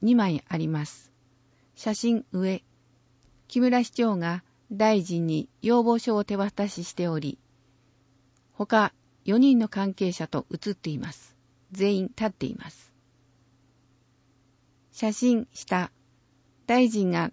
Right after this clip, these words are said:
テーブルの正面に座り、左右に市長や関係者が座っています。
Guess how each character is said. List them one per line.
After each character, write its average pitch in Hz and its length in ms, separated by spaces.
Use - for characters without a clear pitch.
テ 233 180
ー 233 40
ブ 240 120
ル 226 80
の 226 120
正 220 240
面 202 160
に 196 100
座 180 260
り、 170 220
左 - 160
右 233 260
に 170 240
市 - 140
長 220 260
や 165 320
関 240 220
係 233 200
者 190 140
が 156 80
座 165 220
っ 160 80
て - 140
い 156 100
ま 156 180
す。 - 280